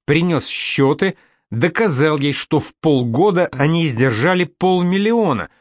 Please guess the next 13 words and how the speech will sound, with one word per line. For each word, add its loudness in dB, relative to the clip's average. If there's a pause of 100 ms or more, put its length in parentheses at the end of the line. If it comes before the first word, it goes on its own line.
что -2
под -2
Парижем 0
нет 0
у 2
них -2
ни 2
подмосковной, 0
ни 0
саратовской -2
деревни, -2 (340)
начисто 0
отказался -2